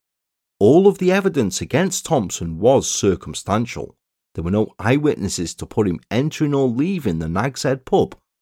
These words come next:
on the night of Jane's murder. As the jury of ten men and two women were being selected, Thompson piped up, "I would prefer not to have any ladies present on the jury,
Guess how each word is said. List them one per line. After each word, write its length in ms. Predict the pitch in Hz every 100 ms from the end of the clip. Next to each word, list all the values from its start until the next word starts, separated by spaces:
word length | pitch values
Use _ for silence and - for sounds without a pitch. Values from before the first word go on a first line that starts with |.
| -
on 120 | 87
the 80 | 85
night 480 | 95 127 117 78 -
of 160 | 82 80
Jane's 440 | 92 82 76 -
murder. 400 | 82 92 92 - _ _ _ _ _ _ _ _ _ _ _ _ _ -
As 140 | 110
the 100 | -
jury 500 | 101 - 220 269 233
of 160 | 139 -
ten 380 | - 185 185 170
men 220 | 208 175
and 180 | 104 92
two 240 | - 175
women 400 | 135 180 143 85
were 100 | 85
being 260 | 82 120 107
selected, 680 | - 131 190 - 80 - - _ _ _ _
Thompson 540 | - 147 147 117 113 92
piped 400 | - 98 - 101
up, 300 | 85 - _ _ _ _ _ _ _ _ _ -
"I 80 | 120
would 240 | 131 127
prefer 420 | 139 120 214 180
not 320 | 107 127 123
to 100 | -
have 300 | 127 151 131 -
any 220 | 120 139
ladies 560 | 113 131 160 139 143 -
present 420 | - 120 110 92
on 120 | 107
the 80 | 98
jury, 560 | 90 98 92 80 73